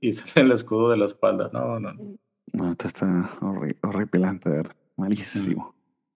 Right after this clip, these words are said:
Speaker 2: En todo caso, pues sí, este, una aventura de Spider-Man, este, con, con Capitán América y con Sultán, este, eh, el señor David Anthony Kraft era que estaba escribiendo Capitán América en ese entonces, este,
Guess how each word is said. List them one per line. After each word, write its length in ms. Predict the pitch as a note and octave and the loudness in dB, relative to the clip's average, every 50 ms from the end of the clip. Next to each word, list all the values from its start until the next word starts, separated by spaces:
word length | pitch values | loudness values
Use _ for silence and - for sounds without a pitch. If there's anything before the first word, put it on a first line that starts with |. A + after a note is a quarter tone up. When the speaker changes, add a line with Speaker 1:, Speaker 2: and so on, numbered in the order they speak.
| _ _ _ _ _ _ _ _ _ _ _ - | _ _ _ _ _ _ _ _ _ _ _ 6
Speaker 2:
En 80 | G2+ | 8
todo 140 | G#2 B2 C3+ | 10 10 10
caso, 240 | B2+ D3+ C#3 - C3 | 10 10 8 8 8
pues 140 | - G#2+ F#2+ | 8 6 8
sí, 100 | - C3+ | 8 8
este, 280 | G#2 F#2 F2+ - - F#2+ | 10 10 8 6 6 6
una 160 | F2+ G2+ B2 | 8 8 8
aventura 400 | A#2 F#2 E2+ - F#2 F2+ G#2 G2 | 8 6 6 6 8 8 8 8
de 60 | F2 - | 6 4
Spider-Man, 580 | - - F2 E2+ F2 F#2+ F#2 F#2+ F#2+ E2 - | 2 2 4 6 8 8 8 8 8 6 6
este, 200 | - - - E2 - | 4 2 -2 0 0
con, 320 | - D2 - G#1+ - - | 2 2 2 2 2 0
con 300 | - - C#2 A#1+ C2+ D#2 | 0 2 2 2 2 0
Capitán 340 | - - D#2 - - E2+ F2 | -2 -2 -2 0 2 4 6
América 420 | F2+ F2+ E2+ D#2+ - - E2+ D#2+ - | 6 6 6 4 4 2 0 2 2
y 100 | - - | 0 0
con 180 | - - F2+ F2+ | 2 2 2 2
Sultán, 500 | - - F#2+ E2+ - - D3+ E3 D3+ B2+ | 4 4 4 4 6 4 6 6 6 6
este, 480 | G2+ E2+ - - F#2+ F2 E2+ D#2+ D2 - - - - | 4 2 2 0 2 4 4 2 0 -2 -8 -6 -4
eh, 380 | - F2 E2+ D#2+ D#2+ D#2 D#2+ D2+ C#2+ - - - - - | 0 0 2 2 2 0 0 -2 -2 -4 -6 -8 -14 -14
el 80 | - - | -14 -6
señor 260 | - - F#2 F2 F2 | 0 2 4 6 8
David 260 | F#2+ F#2+ F#2 F#2 F2+ | 8 8 8 8 8
Anthony 280 | F2+ F2 F2 F#2+ F2 E2+ | 6 4 4 4 2 2
Kraft 300 | - - F2+ F#2 - - | 4 4 2 4 4 2
era 100 | F2+ F2 | 0 0
que 100 | - - | 0 -2
estaba 200 | D#2+ - E2 F#2 | -2 0 0 0
escribiendo 460 | F2+ - D#2+ D#2 C#2+ C#2 D#2+ F#2 F2 E2 | 2 2 4 4 6 6 6 4 4 4
Capitán 260 | - E2 - - C#2+ | 2 -2 0 2 4
América 260 | D#2 E2+ F2 - - - | 4 4 4 4 2 0
en 60 | - | 0
ese 160 | - - - | 0 0 -2
entonces, 600 | - - - C2+ C#2+ - - - - - - - | -2 2 2 4 4 2 2 0 0 0 0 -4
este, 420 | - - _ _ - - - - | -10 -16 _ _ -16 -16 -16 -16